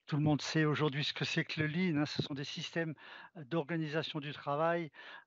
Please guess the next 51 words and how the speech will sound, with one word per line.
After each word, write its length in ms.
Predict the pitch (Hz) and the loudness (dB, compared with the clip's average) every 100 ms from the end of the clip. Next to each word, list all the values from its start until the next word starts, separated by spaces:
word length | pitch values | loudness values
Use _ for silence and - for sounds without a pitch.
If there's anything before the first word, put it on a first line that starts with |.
| 180 | -10
euh, 220 | 156 151 | -8 -8
qui 160 | - 151 | -8 -6
visent, 300 | 156 170 135 | -2 -2 2
euh, 260 | 156 151 156 - | 2 2 -2 -6
essentiellement 540 | 170 160 - 156 165 | -6 -2 0 2 4
à 60 | 151 | 4
supprimer 420 | - - - 165 | 2 -4 0 0
les 120 | 156 | 2
gaspillages, 600 | 160 151 - 151 135 127 139 | 2 0 0 -4 -4 -4 -6
à 40 | |
être 200 | 139 - | -6 -2
efficace 580 | 151 - - 165 147 - - | -2 -4 2 2 2 -6 -4
tout 160 | 190 | -2
du 140 | 147 156 | 0 2
long. 240 | 156 175 - - - | 2 0 -4 -18 -14
Enfin, 240 | 131 123 139 | -12 -8 -4
il 80 | 131 | -2
y 20 | |
a 40 | |
une 100 | 135 | -2
littérature 540 | 135 - 139 139 151 147 | -4 -2 0 0 0 2
énorme 340 | 151 160 151 | 4 2 2
sur 180 | - 147 | 0 -2
le 120 | 135 | -2
lean, 260 | 135 147 135 | 0 -2 -2
et 60 | |
je 80 | 117 | -8
suis 180 | - - | -12 -10
sûr 180 | 151 - | -10 -8
que 80 | 160 | -12
tout 180 | - 143 | -8 -4
le 60 | |
monde 120 | 143 135 | -4 -4
connaît 200 | 147 143 | -6 -4
ça. 160 | - - - - - - | -8 -12 -10 -8 -8 2
Il 80 | 170 | 4
y 20 | |
a, 60 | 196 | 6
il 140 | 208 | 6
y 40 | |
a 40 | 202 | 8
une 100 | 202 | 8
autre 280 | 233 - 202 | 6 4 0
technique 420 | 208 - 214 - | 0 -2 -4 0
que, 340 | 180 165 156 135 | 2 4 2 0
que 100 | 160 | -4
je 140 | 131 | -2
voudrais 400 | 151 170 156 165 | -4 -4 0 2
évoquer, 560 | 160 151 160 - 185 202 | 2 2 0 2 0 2
qui 160 | 330 | -2
est 100 | 151 | -2